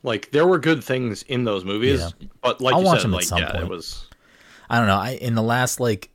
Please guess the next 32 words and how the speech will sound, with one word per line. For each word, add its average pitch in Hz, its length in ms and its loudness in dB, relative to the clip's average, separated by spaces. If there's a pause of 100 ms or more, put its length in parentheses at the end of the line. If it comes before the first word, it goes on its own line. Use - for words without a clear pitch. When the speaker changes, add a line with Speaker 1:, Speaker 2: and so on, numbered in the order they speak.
(140)
Speaker 2:
I 107 60 -2
don't 95 80 2
know, 87 100 0
within 127 200 -4
the 123 40 -2
last 117 200 0
six - 200 -4
months 95 220 -2
at 85 80 -4
some 95 240 -2
point, 85 300 -6
'cause 92 120 -8
whenever 95 240 2
I 87 80 2
did, 85 200 -2
I, 85 260 -4
I 80 80 -8
feel 90 160 -4
like 80 60 -6
we 85 80 -8
probably 85 280 -6
talked 82 220 -6
about 85 140 -8
it 80 80 -8
on 80 60 -10
the 80 60 -10
podcast 80 540 -10 (420)
shortly 82 360 -6
after, 82 300 -6
but 85 260 -8 (280)
I 98 120 2
rewatched 98 720 0